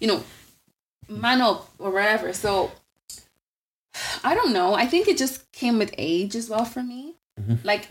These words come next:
Speaker 1: you know, as much as it's okay to express yourself and to be emotional, at the end of the day, you can't cry for every small thing.
Speaker 2: <laughs> You know, sometimes, honestly, some people just need a good cry. Like that, like,
Speaker 1: Oh, no,
Speaker 2: it's
Speaker 1: a
Speaker 2: us.
Speaker 1: good cry. Like, maybe, like, every s-, every few months.
Speaker 2: No, no.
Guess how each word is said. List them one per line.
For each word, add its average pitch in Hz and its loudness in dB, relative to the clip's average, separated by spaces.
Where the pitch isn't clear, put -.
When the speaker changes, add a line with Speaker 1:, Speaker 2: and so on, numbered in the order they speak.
Speaker 1:
you 233 -8
know, 220 4
as 214 2
much 262 2
as 330 2
it's 254 -6
okay 202 -2
to 196 -8
express 190 -4
yourself 185 -4
and 190 -10
to - -20
be 196 -20
emotional, 185 -16
at 254 0
the 220 -4
end 202 2
of 175 0
the 180 -6
day, 175 -6
you 180 -6
can't 247 -2
cry 196 -2
for 196 -8
every 175 -4
small 170 -10
thing. 165 -14
Speaker 2:
<laughs> - 0
You 165 4
know, - 2
sometimes, 202 2
honestly, 165 4
some 165 4
people 208 4
just 143 6
need 127 8
a 95 6
good 90 0
cry. 90 2
Like 92 2
that, - 4
like, 101 6
Speaker 1:
Oh, 370 4
no, - 4
Speaker 2:
it's - 4
Speaker 1:
a 190 6
Speaker 2:
us. 262 6
Speaker 1:
good 403 4
cry. 302 2
Like, 196 2
maybe, 294 2
like, 208 2
every 226 2
s-, - -4
every 214 2
few 233 0
months. 185 0
Speaker 2:
No, 113 4
no. 101 4